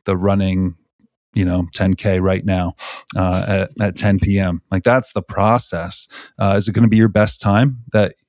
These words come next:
you're ever gonna get? Is it gonna be the world record for a ten K? No, but if you keep doing that instead of saying, like, "Oh, it's late, uh, I'm never gonna beat that time, I'm gonna go to bed early, forget about it,"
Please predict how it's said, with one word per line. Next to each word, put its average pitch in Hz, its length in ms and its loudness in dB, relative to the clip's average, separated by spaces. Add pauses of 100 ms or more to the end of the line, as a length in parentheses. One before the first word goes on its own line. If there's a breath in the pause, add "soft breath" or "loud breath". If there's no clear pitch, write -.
(140)
you're 110 280 2
ever 107 200 2
gonna 104 140 4
get? 135 200 4
Is 107 140 -4
it 95 60 -2
gonna 113 120 4
be 107 120 4
the 101 100 4
world 101 240 4
record 107 320 2
for 165 120 2
a 156 60 4
ten 156 240 2
K? 170 180 2
No, 120 300 6
but 95 260 0 (280 loud breath)
if 95 120 -2
you 110 80 2
keep 135 300 2
doing 120 400 6
that 92 220 0
instead - 260 0
of 98 80 -2
saying, 104 260 2
like, 101 280 2
"Oh, 113 180 4
it's - 180 -2
late, 107 300 2 (920)
uh, 104 300 4 (160)
I'm 113 120 4
never 110 160 4
gonna 104 120 0
beat 98 180 -2
that 98 180 0
time, 110 460 2
I'm - 260 -2
gonna 113 60 4
go 107 120 4
to 95 60 0
bed 101 260 2
early, 104 560 2 (260 loud breath)
forget 104 320 0
about 101 320 4
it," 104 180 2